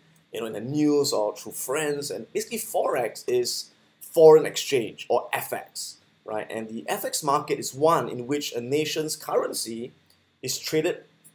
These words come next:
of that at another, at a mutually agreed rate. The Forex market is run electronically within a network of banks. So there's no exact, you know, stock exchange, right? It's, you know, run via the bank network and it's twenty-four hours,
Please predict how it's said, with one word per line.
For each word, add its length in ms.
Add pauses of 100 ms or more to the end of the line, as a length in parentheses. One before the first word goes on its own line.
of 180
that 360 (360)
at 120
another, 420
at 80
a 60
mutually 560
agreed 340
rate. 380 (1120)
The 80
Forex 340
market 380
is 220
run 200
electronically 760 (400)
within 240
a 40
network 360
of 120
banks. 300
So 240
there's 260
no 220
exact, 560
you 80
know, 120
stock 360
exchange, 840 (280)
right? 280
It's, 540
you 80
know, 80
run 480
via 400
the 80
bank 300
network 600
and 100
it's 140
twenty-four 640
hours, 540